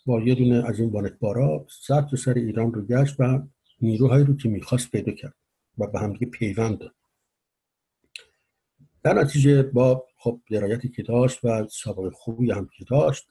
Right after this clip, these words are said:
توانست بخش بزرگی از نیروی، در واقع، نیروی زمینی رو به این کار داره معطوف کنه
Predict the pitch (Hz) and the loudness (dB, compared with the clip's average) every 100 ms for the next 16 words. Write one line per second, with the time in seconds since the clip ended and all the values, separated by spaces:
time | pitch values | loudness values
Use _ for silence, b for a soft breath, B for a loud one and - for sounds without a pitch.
0 | _ _ _ _ _ - - 117 139 143 | _ _ _ _ _ -6 0 2 2 2
1 | 131 - 113 107 117 101 139 156 - - | 0 0 -2 0 0 4 4 6 4 -2
2 | - _ _ _ _ _ _ _ _ - | -18 _ _ _ _ _ _ _ _ 0
3 | 120 143 143 - - 110 104 101 107 107 | 4 4 2 -4 -6 -2 -2 -4 -4 -2
4 | 127 127 131 127 123 - 98 95 95 _ | 0 4 4 4 0 -8 -8 -8 -12 _
5 | - 98 92 113 113 - _ 104 95 - | -10 -10 -6 -4 -4 -8 _ -20 -20 -20
6 | _ _ _ _ _ _ _ _ _ - | _ _ _ _ _ _ _ _ _ -8
7 | 110 101 107 98 104 131 139 143 - _ | -6 -6 -4 -4 2 4 4 2 -4 _
8 | _ _ _ _ - 107 135 143 131 120 | _ _ _ _ -8 0 2 2 2 -2
9 | 104 98 107 92 - 117 - - _ | -4 -6 -6 -6 -6 -10 -12 -20 _